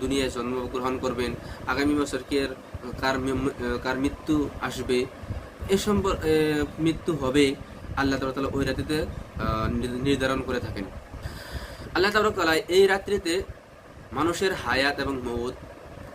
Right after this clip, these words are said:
তার রুজি রোজগার, কীরকম সে বছরে রুজি রোজগার ইনকাম করবে, আগামী বছর কে জন্মগ্রহণ করবেন, কার মৃত্যু বরণ করবেন, সেই সম্পর্কে আল্লাহ তাআলাই নির্ধারণ করে জিবরাইল,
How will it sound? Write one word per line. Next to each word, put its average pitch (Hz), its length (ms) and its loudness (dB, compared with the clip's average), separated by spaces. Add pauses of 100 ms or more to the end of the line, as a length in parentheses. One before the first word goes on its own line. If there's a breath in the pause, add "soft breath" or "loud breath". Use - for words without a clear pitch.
(180)
তার 127 160 4 (100)
রুজি 135 280 2
রোজগার, 135 420 2 (400)
কীরকম 147 360 0
সে 143 200 -2
বছরে 131 320 -2
রুজি 131 280 0
রোজগার 131 320 -2
ইনকাম 127 340 -2
করবে, 123 320 -2 (560 loud breath)
আগামী 147 280 4
বছর 156 240 0
কে 139 180 0
জন্মগ্রহণ 131 600 -2
করবেন, 127 340 -2 (500)
কার 120 160 0
মৃত্যু 135 360 -2
বরণ 131 280 2
করবেন, 131 380 2 (380)
সেই 143 220 2
সম্পর্কে 143 580 0
আল্লাহ 143 260 -2
তাআলাই 147 480 2 (400)
নির্ধারণ 131 380 0
করে 160 440 2 (520)
জিবরাইল, 147 440 0